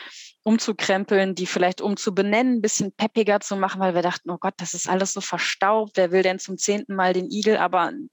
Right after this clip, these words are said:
es ist genau das, also das ist, äh, teilweise, oder was heißt teilweise, das ist vor allem lehrplanrelevant und, ähm,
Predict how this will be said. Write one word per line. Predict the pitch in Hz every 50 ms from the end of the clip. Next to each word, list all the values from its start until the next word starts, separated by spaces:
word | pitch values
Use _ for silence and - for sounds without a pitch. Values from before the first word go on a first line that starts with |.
| _ -
es | - 196 - -
ist | - - -
genau | - 202 202 214 220 220
das, | 202 208 226 226 - -
also | - 175 175 170 175
das | - 185 185 -
ist, | - 202 - -
äh, | - 95 - 175 -
teilweise, | - 196 202 214 208 208 202 202 196 196 202 196 202 190 - - - - - - - -
oder | - - 170 170 156 - 165
was | 170 -
heißt | 180 170 - -
teilweise, | - 190 190 185 170 170 165 175
das | 180 180 -
ist | - 202 -
vor | - - 175 -
allem | 165 165 170
lehrplanrelevant | 160 165 190 220 - - - - 226 220 202 185 196 202 208 190 202 196 202 196 180 180 180 185 - - 208 208 208 - 226
und, | 208 - 180 180 170 - - -
ähm, | 175 175 170 175 175